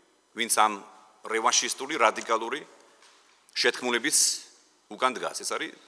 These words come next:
ბატონი სააკაშვილი და მისი რადიკალური ჯგუფი. კითხვები დაისვა, თუ რა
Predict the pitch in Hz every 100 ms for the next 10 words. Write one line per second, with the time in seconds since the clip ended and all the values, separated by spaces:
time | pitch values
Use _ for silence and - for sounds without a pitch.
0 | - 95 104 113 156 - _ _ _ _
1 | - 98 90 85 101 117 175 185 104 -
2 | 135 101 104 113 113 139 120 104 - -
3 | _ _ _ _ _ _ _ _ _ _
4 | _ _ _ _ _ _ _ _ - 156
5 | 196 160 143 147 202 185 165 127